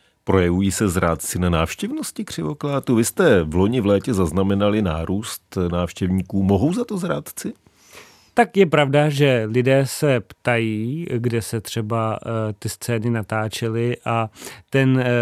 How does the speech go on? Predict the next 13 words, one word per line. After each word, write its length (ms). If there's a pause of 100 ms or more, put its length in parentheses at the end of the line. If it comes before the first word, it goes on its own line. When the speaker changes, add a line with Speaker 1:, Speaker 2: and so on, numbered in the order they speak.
(280)
Speaker 2:
nárůst 640
v 20
loňském 480
roce 300
byl 460
vyšší 520
než 260
třeba 360
po 140
vysílání 760
první 500
řady 260
Zrádců. 760